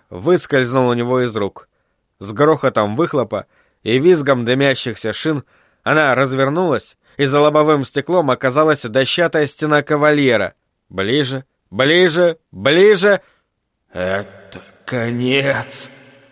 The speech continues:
На скорости сорок миль в час и все еще разгоняясь, машина врезалась в стену.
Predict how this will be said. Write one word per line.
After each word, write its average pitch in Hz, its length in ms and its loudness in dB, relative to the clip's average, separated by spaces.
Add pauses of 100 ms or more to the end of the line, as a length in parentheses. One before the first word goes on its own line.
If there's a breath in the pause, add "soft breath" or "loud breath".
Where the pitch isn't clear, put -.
(120)
На 117 160 -4
скорости 117 520 -2
сорок 123 360 0
миль 107 240 -4
в - 40 -12
час - 360 -2 (500)
и 101 120 -6
все 110 260 -4
еще 101 240 -4
разгоняясь, 107 680 -2 (680)
машина 131 420 0
врезалась 131 480 2
в - 80 -10
стену. 98 460 -6